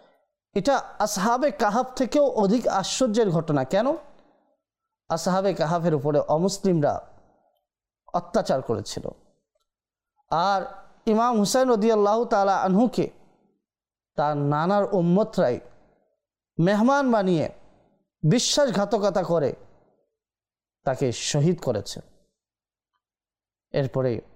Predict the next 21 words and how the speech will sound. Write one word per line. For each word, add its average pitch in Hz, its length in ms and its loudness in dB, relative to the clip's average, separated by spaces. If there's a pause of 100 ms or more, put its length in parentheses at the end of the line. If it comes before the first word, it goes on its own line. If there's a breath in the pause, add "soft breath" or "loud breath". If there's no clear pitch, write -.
(520)
ইমাম 131 260 0
হুসাইন 139 340 -2
রাদিয়াল্লাহু 120 500 0
তাআলা 117 220 -2
আনহু 120 120 -4
সপরিবারকে, 139 920 -2 (600)
যারা 127 460 0
জীবিত 156 360 0
ছিল, 123 340 -4 (400)
তাদেরকে 123 400 -2
বন্দী 190 380 2
বানিয়েছে, 113 520 -4 (1600)
মাথা 127 360 -2
মোবারককে 117 560 -2
বিভিন্ন 123 360 -2
শহরে 120 340 -4
শহরে 113 340 -4
নিয়ে 107 220 -6
ঘুরেছে। 143 440 -4 (1000)
আসহাবে 170 480 -2
কাহাফ 190 320 -2